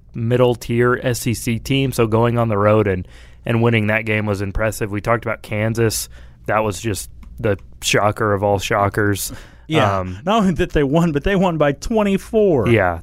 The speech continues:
Speaker 1: that, that I, I, <laughs> I can't explain that, um, especially with what they, how bad they looked through the first two weeks against pretty subpar opponents in, in Indiana State and Coastal Carolina. So,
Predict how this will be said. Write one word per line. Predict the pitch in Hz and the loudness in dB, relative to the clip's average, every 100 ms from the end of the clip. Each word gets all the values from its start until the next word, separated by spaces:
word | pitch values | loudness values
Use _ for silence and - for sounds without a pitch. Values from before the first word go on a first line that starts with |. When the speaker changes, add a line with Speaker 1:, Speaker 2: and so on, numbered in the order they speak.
| - | -2
Speaker 1:
that, | 113 104 - - - - - - - | 0 0 -6 -20 -20 -20 -20 -20 -12
that | - 107 101 104 104 - | -8 -6 -4 -4 -6 -6
I, | |
I, | 113 - - | -8 -6 -4
<laughs> | |
I | - 165 | -2 0
can't | - - 208 | 0 0 0
explain | 127 - - 311 151 131 | -2 -4 -4 0 0 2
that, | 113 123 101 - - - - - - | 2 2 0 -6 -16 -20 -20 -12 -2
um, | 113 113 107 98 95 98 | 2 4 4 0 -4 -8
especially | - 117 - 131 - | -8 -4 0 0 2
with | 120 104 | 0 2
what | 113 107 | -2 0
they, | 104 98 95 - | 0 0 -4 -4
how | 107 | -4
bad | 104 104 107 | 0 0 0
they | 101 98 | -2 -4
looked | 104 101 - | -4 -6 -4
through | 120 | -4
the | 98 | -4
first | - 123 - | 0 0 0
two | - | -2
weeks | 104 107 104 | 0 0 -2
against | 113 101 90 - - - - - - - | -2 -2 -4 -8 -14 -20 -20 -20 -20 -2
pretty | - 113 95 85 - | 0 2 -2 -6 -12
subpar | - 104 110 101 | -4 -2 2 2
opponents | 87 - 104 98 - | 0 0 0 -2 -2
in, | 110 | -2
in | 107 107 - | -2 -4 -2
Indiana | 120 113 104 95 | 2 2 2 -2
State | 92 - 113 110 | -6 -2 -2 -2
and | 107 98 | -8 -4
Coastal | - 117 - | -2 0 -2
Carolina. | 117 107 101 95 101 98 90 | -6 -4 -2 0 2 0 -2
So, | - 95 | 0 0